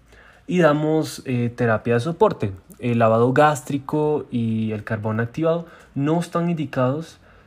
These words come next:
si se toma solo la benzodiazepina.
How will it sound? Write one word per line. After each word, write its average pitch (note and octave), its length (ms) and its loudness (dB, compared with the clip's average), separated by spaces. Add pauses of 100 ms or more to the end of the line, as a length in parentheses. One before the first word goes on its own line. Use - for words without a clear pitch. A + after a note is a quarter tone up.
(120)
si C#3 640 -4
se A#2+ 180 -4
toma A#2 360 0
solo C#3 680 2
la A2+ 140 0
benzodiazepina. A#2 880 -2